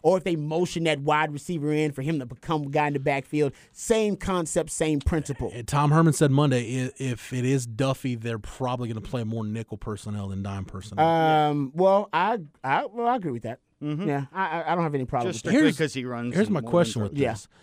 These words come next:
Speaker 2: Knowing Texas Tech's alignment, if it is Duffy and they do more two-back looks, let's assume Brandon Jones is gonna play.
Speaker 1: Yeah.
Speaker 2: Which, as of right now, we don't know.
Speaker 1: Mm-hmm.
Speaker 2: Um, we also don't know about Devontae Davis or Breckenhager.
Speaker 1: Uh, Anthony Cook's their second best corner.
Speaker 2: Yes.
Speaker 3: From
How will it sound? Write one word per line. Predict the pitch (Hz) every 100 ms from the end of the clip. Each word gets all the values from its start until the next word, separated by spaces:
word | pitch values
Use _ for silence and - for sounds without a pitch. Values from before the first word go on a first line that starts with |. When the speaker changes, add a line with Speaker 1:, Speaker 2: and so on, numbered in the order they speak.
| _ _
Speaker 2:
Knowing | 120 135 147 170
Texas | 151 156 -
Tech's | - 147 -
alignment, | 127 120 113
if | 127 -
it |
is | 156 156
Duffy | 123 143 - 117
and |
they | 120
do | 117 135
more | 131
two-back | 110 - 135 104 95
looks, | 101 98 90 - - _ _ _ _ _ _ _ _ _ - - - - _ - _ _ _
let's | 113 139
assume | 175 - 190
Brandon | 156 156 151 127
Jones | 135 131
is | 120
gonna | 113 110
play. | - 98 92 - _ _
Speaker 1:
Yeah. | 156 131 107 _ _ _ _ -
Speaker 2:
Which, | 107 113
as | 117 120
of | 113
right | 120
now, | 110 110
we | 107
don't | 104 98
know. | 95 -
Speaker 1:
Mm-hmm. | 143 120 123 127 _ _ _ 113
Speaker 2:
Um, | 110 107 107 104 101
we | 113
also | 117 -
don't | 110 117
know | 113
about | 110 110
Devontae | 104 104 107 107
Davis | 104 104 98 98
or |
Breckenhager. | 95 95 92 90 92
Speaker 1:
Uh, | 107 95 170
Anthony | 202 214 165
Cook's | 165 143 -
their | 131
second | - 131 120
best | 113 -
corner. | 107 87 98
Speaker 2:
Yes. | 117 117 107
Speaker 3:
From | 101 131